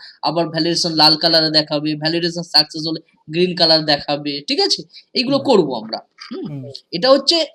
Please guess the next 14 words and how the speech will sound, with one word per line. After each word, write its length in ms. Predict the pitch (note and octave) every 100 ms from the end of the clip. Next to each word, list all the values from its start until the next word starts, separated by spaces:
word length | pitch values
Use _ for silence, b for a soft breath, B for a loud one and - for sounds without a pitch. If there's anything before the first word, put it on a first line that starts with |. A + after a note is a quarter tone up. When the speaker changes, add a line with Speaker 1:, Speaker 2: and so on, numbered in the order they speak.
| _
Speaker 1:
এইচটিএমএল 540 | F#3 A3 - C4+ C#4 D4+
এর 100 | G#3
ডিফল্ট 380 | E3+ A3 C#4+ C4+
ভ্যালিডেশন, 580 | F#3+ F3+ E3 D3+ - A#2 - - _ _
ঠিক 140 | F3 G3+
আছে? 220 | B2+ F#3 - - _ _
Speaker 2:
হুম, 120 | - C3+
হুম। 120 | B2+ - _ _ _ _ - - - - - B B B B _ -
Speaker 1:
আচ্ছা, 300 | C3+ - - A2 - -
তাহলে 200 | G3 A3+
মিনিমাম 320 | G#3 B3 C#4 C4+
ম্যাক্সিমাম 320 | C4+ C4+ C4
বোঝা 220 | C4+ C4
গিয়েছে? 320 | C4+ C#4 D4